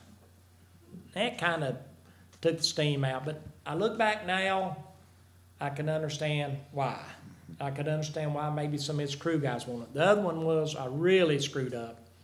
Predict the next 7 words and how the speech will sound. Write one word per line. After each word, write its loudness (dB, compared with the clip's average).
was -8
Larry 0
McClure. -4
Calls 0
me 0
nine -4
o'clock 0